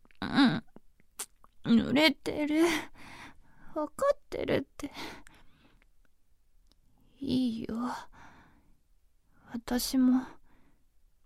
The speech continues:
お姉ちゃんも結構我慢してたから、一緒に気持ちよくなっちゃおう。あ、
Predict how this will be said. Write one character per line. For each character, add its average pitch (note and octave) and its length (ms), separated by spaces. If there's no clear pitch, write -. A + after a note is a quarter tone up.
お B3 40
姉 C#4 340
ち - 160
ゃ A3+ 60
ん A3+ 80
も G#3+ 140
結 F4+ 280
構 C4+ 160
我 B3 40
慢 D4 280
し - 140
て C#4 180
た - 160
か A3 200
ら、 - 220
一 B3 100
緒 B3 260
に A#3 260
気 - 180
持 A#3+ 200
ち - 240
よ C4+ 100
く B3 160
な G#3+ 200
っ A#3 120
ち - 160
ゃ G#3+ 100
お A3+ 40
う。 C4 160
あ、 - 160